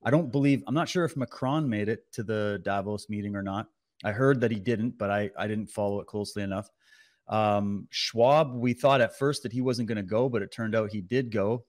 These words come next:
George Soros didn't make it. Um, he had some kind of a scheduling conflict, apparently, probably another globalist meeting he had to attend to, who knows, put out some fires.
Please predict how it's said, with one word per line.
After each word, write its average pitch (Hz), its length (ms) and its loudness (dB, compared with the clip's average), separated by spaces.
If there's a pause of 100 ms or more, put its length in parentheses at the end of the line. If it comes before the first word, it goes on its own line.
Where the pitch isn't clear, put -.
(560)
George 127 240 2
Soros 139 500 4
didn't 117 280 -2
make 110 260 -6
it. 127 140 -4 (600)
Um, 104 680 0 (120)
he 110 160 -6
had 104 260 0
some 110 260 -6
kind 113 160 -6
of 98 80 -6
a - 20 -6
scheduling 139 560 -6
conflict, 156 460 -6
apparently, 160 560 -6
probably 110 220 -2
another 98 280 0
globalist 123 440 0
meeting 127 280 0
he 123 80 -2
had 120 140 -2
to 123 80 -4
attend 120 320 -4
to, 135 240 -4
who 113 100 -4
knows, 113 260 -4
put 110 140 -2
out 107 100 0
some 104 140 -6
fires. 120 420 2